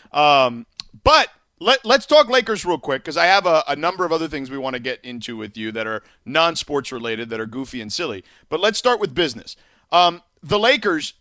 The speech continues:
y-, you, I thought you had a very interesting take today on First Take, uh, about the Lakers and just kind of an observation and also a conversation you've had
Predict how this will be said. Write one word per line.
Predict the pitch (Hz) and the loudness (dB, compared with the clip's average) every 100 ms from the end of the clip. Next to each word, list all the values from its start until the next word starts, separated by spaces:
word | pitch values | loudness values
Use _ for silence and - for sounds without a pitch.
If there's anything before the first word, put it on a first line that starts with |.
| _ | _
y-, | 160 - _ | _ -20 _
you, | 208 233 - | -10 -6 2
I | 262 | 2
thought | 277 240 | 4 2
you | |
had | 208 | 0
a | 170 | 2
very | 190 185 | -2 -2
interesting | 190 196 196 180 147 | -8 -8 -10 -10 -4
take | 170 170 _ | -2 -2 _
today | 175 170 170 | -4 -2 -2
on | 147 170 208 | 2 2 0
First | 135 113 - | -8 -8 -6
Take, | 110 101 _ _ - | -8 -8 _ _ 0
uh, | 139 143 151 | 2 2 0
about | 127 165 165 165 | 0 2 2 -2
the | |
Lakers | 147 143 131 135 | -4 -4 -4 -10
and | 139 | -8
just | 151 - | -12 -8
kind | 175 156 | -6 -4
of | |
an | 143 | -2
observation | 160 - 151 156 190 - 190 180 | -4 -4 -8 -4 -2 -2 -4 -4
and | 190 202 | -2 -2
also | 190 196 - 165 | 0 -2 0 -2
a | 151 | 0
conversation | 170 147 135 214 240 156 | -2 -4 -4 -4 -4 -8
you've | 143 127 | -10 -4
had | 131 127 | 0 0